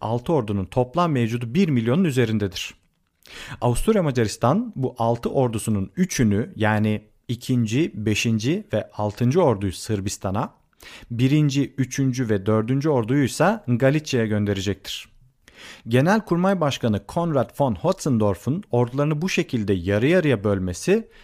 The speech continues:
yani dört buçuk milyon nüfuslu Sırbistan'la yüz altmış dört milyon nüfuslu Rusya'yı bir nevi aynı kefeye koyması,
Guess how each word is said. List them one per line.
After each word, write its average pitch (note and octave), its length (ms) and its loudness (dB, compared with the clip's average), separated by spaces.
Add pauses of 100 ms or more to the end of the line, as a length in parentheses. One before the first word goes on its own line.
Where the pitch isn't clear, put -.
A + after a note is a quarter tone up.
(140)
yani A#2+ 400 2 (220)
dört E3+ 240 4
buçuk - 240 -4
milyon D#3 360 2
nüfuslu C#3 420 -4
Sırbistan'la C#3+ 920 0 (340)
yüz G#2+ 180 0
altmış A2 460 -2
dört E3+ 240 4
milyon G#2+ 340 0
nüfuslu G#2 400 -6
Rusya'yı A2+ 480 -2
bir C#3+ 200 0
nevi G#2+ 300 0
aynı E3+ 320 2
kefeye G#2+ 400 -2
koyması, G#2+ 720 0